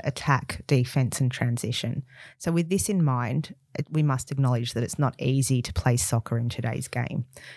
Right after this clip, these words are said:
Communication is essential. How do you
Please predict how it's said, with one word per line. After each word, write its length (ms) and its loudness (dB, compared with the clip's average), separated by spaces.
Communication 880 0
is 220 4
essential. 720 -4
How 300 -2
do 120 0
you 580 0